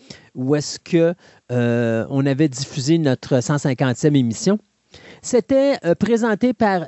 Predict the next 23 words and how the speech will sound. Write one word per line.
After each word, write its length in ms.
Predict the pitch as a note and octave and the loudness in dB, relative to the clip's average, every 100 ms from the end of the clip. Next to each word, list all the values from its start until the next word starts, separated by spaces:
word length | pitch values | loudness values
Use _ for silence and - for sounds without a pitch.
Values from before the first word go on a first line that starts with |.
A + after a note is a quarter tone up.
| D3+ | -6
Jimmy 340 | C3+ G#3 A3 | -4 -2 -2
Kimmel. 500 | - A3 G#3 C4 C#4+ - | 0 0 2 0 -2 -6
Euh, 180 | D3+ D3+ | -4 -2
Jimmy 220 | C#3+ B3+ F4 | -2 -2 0
Kimmel, 400 | D#4 C4+ D4+ A#3 | 0 0 -2 -4
je 200 | D3+ D3+ | -6 -2
l'aime 160 | F#4 C#4+ | 0 -2
bien 300 | C3+ F3+ F#3+ | -2 -2 0
comme, 400 | - D3+ D3+ C#3 | 0 0 0 -6
euh, 140 | C3+ A#2+ | -4 -4
présentateur. 960 | - D3 D#3 - B2+ D#3+ F3 F#3+ D#3+ - - _ | -2 -4 -4 -4 -4 -2 0 0 -4 -12 -20 _
C'est, 220 | - A#3 | -8 -8
c'est 240 | - A#3 C4 | -2 -2 2
un 120 | B3+ | 0
peu 280 | - F#4 E4+ | 2 2 2
le 100 | F3 | 0
fils 460 | - - C4+ C4+ | -4 -2 0 0
de 100 | E3+ | 0
David 420 | C#3+ E3 D#3+ A3 F3+ | 0 2 2 0 2
Letterman, 560 | E3 C3+ B2+ D3 F#3 | 0 2 2 2 0
d'une 200 | C3 C3 | 0 -2
certaine 480 | - C#3+ - F3 E3+ | -2 -4 0 0 0
façon, 560 | - C3 A#2+ F#3 G3 | 0 -2 0 0 0